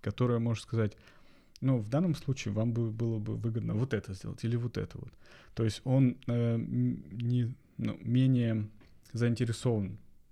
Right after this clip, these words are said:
заинтересованное лицо, нежели если ты пойдешь там к адвокату или там еще к кому-то. Вот. Поэтому, э, нотариусы, все, кто нас слушает, большое вам спасибо. Сегодня ваш день. Вторник, двадцать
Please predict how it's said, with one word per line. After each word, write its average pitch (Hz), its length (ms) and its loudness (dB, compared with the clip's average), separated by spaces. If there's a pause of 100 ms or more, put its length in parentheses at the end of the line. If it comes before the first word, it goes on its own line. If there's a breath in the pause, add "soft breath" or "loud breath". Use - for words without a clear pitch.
заинтересованное 110 840 -2
лицо, 107 280 -2
нежели 104 320 0
если 101 200 -6 (120)
ты 110 100 -2
пойдешь 101 340 -2
там 98 220 -6
к - 140 -12
адвокату 101 560 -4
или 92 180 -8
там 98 440 -12
еще 104 220 -12
к - 120 -14
кому-то. 101 260 -8 (1500 soft breath)
Вот. 113 240 2 (340 loud breath)
Поэтому, 170 640 2 (160)
э, 113 540 2 (1000)
нотариусы, 131 840 0
все, - 200 -2
кто - 140 -4
нас 95 140 -2
слушает, 127 420 -2 (380)
большое 104 340 -2
вам 95 120 -2
спасибо. 143 500 -4
Сегодня 101 300 -4
ваш 92 220 -4
день. 139 300 2 (320)
Вторник, 123 580 2
двадцать - 280 -4